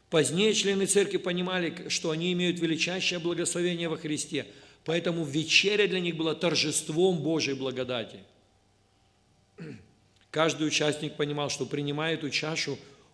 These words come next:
он приобщается к подвигу Христа.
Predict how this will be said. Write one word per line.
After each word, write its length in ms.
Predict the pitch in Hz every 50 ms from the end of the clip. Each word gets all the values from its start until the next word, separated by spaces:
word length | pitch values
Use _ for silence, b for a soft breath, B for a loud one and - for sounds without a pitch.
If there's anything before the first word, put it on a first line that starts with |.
| _ _ -
он 320 | 170 170 180 175 170 175
приобщается 880 | - 165 160 160 156 160 - - - 151 160 170 165 160 165 - 165 143
к 180 | - - -
подвигу 480 | - 165 165 165 143 139 151 143 135 143
Христа. 720 | - - 135 143 135 - - - 143 127 113 101 B B